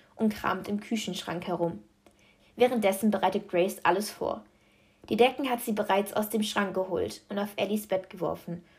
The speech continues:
um sie später dort einzukuscheln. Wo hat sie denn ihre ganzen Kissen, die sonst immer auf ihrem Bett herumliegen?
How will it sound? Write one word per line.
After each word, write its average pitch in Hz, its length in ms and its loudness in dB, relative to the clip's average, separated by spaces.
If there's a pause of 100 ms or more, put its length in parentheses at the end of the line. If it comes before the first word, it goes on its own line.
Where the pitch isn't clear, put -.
(120)
um 202 140 -2
sie 202 100 -2
später 202 320 -2
dort 202 220 0
einzukuscheln. 170 840 -4 (1200)
Wo 226 140 0
hat 285 180 -2
sie 330 120 6
denn 311 160 8
ihre 294 220 2
ganzen 330 460 2
Kissen, 359 420 4
die 240 120 2
sonst 226 300 0
immer 294 220 -2
auf 294 100 -8
ihrem 311 320 2
Bett 285 240 2
herumliegen? 196 760 2